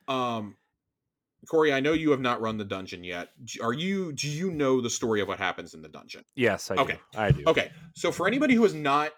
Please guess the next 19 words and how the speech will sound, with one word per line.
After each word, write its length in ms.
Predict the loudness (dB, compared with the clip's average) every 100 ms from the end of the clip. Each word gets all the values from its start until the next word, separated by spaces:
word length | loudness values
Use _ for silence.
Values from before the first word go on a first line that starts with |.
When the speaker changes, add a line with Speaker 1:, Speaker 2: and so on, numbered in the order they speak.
| _ _ -8
Speaker 1:
watched 400 | -2 -2 0 -2
our 120 | -2
dungeon 260 | -4 -6
recap 400 | -4 -4 -2 -4 -4
or 180 | -4 -2
who 120 | -4
has 100 | -4
not 200 | -4 -4
actually 340 | -6 -6 -4 -4
run 160 | -4
the 80 | -4
dungeon 280 | -6 -6 -8
and 100 | -8
remain, 280 | -8 -8 -10 -10
wishes 320 | -8 -8 -8
to 80 | -8
remain 200 | -8 -8
spoiler 380 | -6 -4 -2 -4
free, 340 | -6 -8